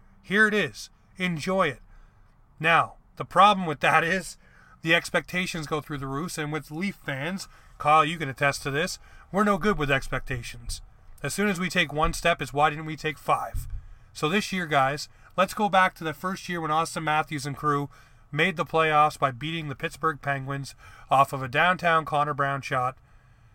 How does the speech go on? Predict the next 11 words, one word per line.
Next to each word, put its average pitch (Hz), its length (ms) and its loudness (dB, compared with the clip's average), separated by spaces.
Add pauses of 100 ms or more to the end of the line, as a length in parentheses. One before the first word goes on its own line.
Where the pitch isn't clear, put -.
(220)
and 143 160 -2
just 190 240 -2
enjoy 185 360 -4
the 185 80 -4
season. 147 400 -8 (120)
Enjoy 175 460 2
it 185 100 -6
for 147 140 -4
whatever 156 580 0
it 135 60 -2
is. - 340 -16